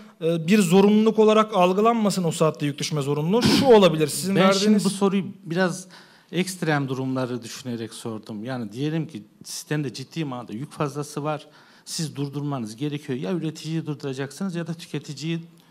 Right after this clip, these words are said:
Speaker 2: tüketmekte durduracaksınız ki dengeleyebilirsiniz sistemi.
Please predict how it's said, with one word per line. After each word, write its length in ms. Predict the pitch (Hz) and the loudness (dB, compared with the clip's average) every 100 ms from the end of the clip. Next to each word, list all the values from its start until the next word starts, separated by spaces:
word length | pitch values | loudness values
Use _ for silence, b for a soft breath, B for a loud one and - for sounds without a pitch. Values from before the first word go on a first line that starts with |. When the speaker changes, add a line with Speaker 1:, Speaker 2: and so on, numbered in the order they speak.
| - | -20
Speaker 2:
tüketmekte 520 | - 160 160 156 170 | -8 -6 -4 -6 -6
durduracaksınız 800 | 143 113 - 110 110 - 202 202 | -8 -10 -14 -14 -14 -6 -4 -4
ki 140 | 139 | -6
dengeleyebilirsiniz 920 | 131 131 127 135 127 120 113 120 113 | -8 -8 -8 -8 -8 -12 -12 -12 -12
sistemi. 380 | - 98 - 120 | -16 -20 -16 -16